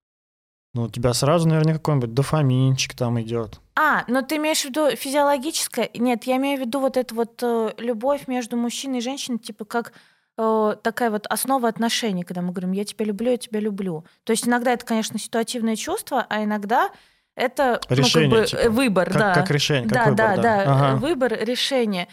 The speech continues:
Speaker 1: Да.
Speaker 2: И вот эта вот влюблённость, которая кроет, которая «о господи!» и, блядь, так сладко, ведь вот в душе-то ведь так сладко. Я обожаю вот этот вот период влюблённости. Это, э, я это называю сладкие пиз-, пиздострадания.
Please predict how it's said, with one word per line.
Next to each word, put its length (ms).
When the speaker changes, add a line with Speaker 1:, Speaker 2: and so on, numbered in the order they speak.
Speaker 1:
Да. 440
Speaker 2:
И 360
вот 160
эта 160
вот 160
влюблённость, 720
которая 420
кроет, 540
которая 400
«о 120
господи!» 640
и, 80
блядь, 340
так 180
сладко, 480
ведь 180
вот 180
в 100
душе-то 440
ведь 140
так 180
сладко. 480
Я 220
обожаю 480
вот 140
этот 120
вот 160
период 380
влюблённости. 600
Это, 180
э, 320
я 140
это 100
называю 260
сладкие 360
пиз-, 340
пиздострадания. 1000